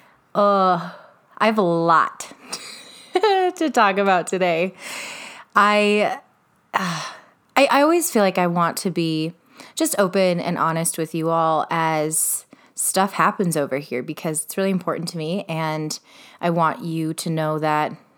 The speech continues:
I'm human too. I'm trying to figure out my stuff <laughs> and, and really make all of this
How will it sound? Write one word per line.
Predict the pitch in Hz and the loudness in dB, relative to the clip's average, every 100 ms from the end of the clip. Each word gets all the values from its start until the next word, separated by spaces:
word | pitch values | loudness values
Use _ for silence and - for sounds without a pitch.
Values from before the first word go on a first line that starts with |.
| _ - | _ 0
I'm | 185 233 | 2 2
human | 240 247 262 254 | 4 4 4 4
too. | - 277 285 | 2 2 4
I'm | 156 226 | 4 4
trying | 226 233 233 | 2 2 2
to | |
figure | 233 233 226 | 0 0 2
out | 226 233 233 - - - - - _ _ _ - | 4 2 0 -4 -20 -20 -20 -20 _ _ _ -4
my | 208 226 254 277 | 2 4 4 0
stuff | - - 160 143 - 247 587 587 508 - | -4 -2 -2 -2 -4 -4 -2 -4 -8 0
<laughs> | 381 | 4
and, | 330 294 262 - - - | 4 4 0 -6 -8 0
and | 214 220 214 196 | 2 4 2 0
really | 190 202 220 214 | 0 2 2 2
make | 202 185 185 185 - - - - - - - _ _ _ _ _ _ _ _ _ - - | 2 2 0 -2 -8 -18 -20 -20 -20 -20 -20 _ _ _ _ _ _ _ _ _ -12 -2
all | 202 202 | 0 2
of | 214 175 175 | 0 -2 0
this | 180 180 175 - - - | 2 2 2 0 0 -2